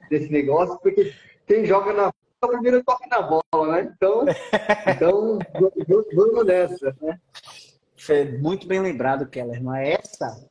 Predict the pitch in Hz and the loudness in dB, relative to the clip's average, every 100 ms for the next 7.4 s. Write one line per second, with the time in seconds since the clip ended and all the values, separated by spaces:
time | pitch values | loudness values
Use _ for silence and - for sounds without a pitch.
0 | _ 170 185 233 - 160 143 - 170 139 | _ 0 2 0 -2 -2 -2 -4 -8 0
1 | 170 254 - 226 139 131 139 160 - _ | 0 0 -2 -6 -4 -2 -4 -8 -16 _
2 | _ - 143 160 170 131 127 127 143 139 | _ -4 0 0 0 -2 -4 -4 -4 -4
3 | 180 202 - - 156 185 165 139 151 160 | -8 -10 -12 -10 -8 -6 -6 -4 -4 -4
4 | - - 208 202 - - - _ _ _ | -12 -16 -16 -16 -20 -20 -20 _ _ _
5 | _ _ 165 165 170 214 262 - 175 208 | _ _ -2 0 0 -4 -6 -4 -2 2
6 | 254 175 139 139 135 127 135 131 110 120 | 0 -2 -6 -6 -6 -8 -8 -10 -8 -4
7 | 135 123 - - | -4 -6 -14 -20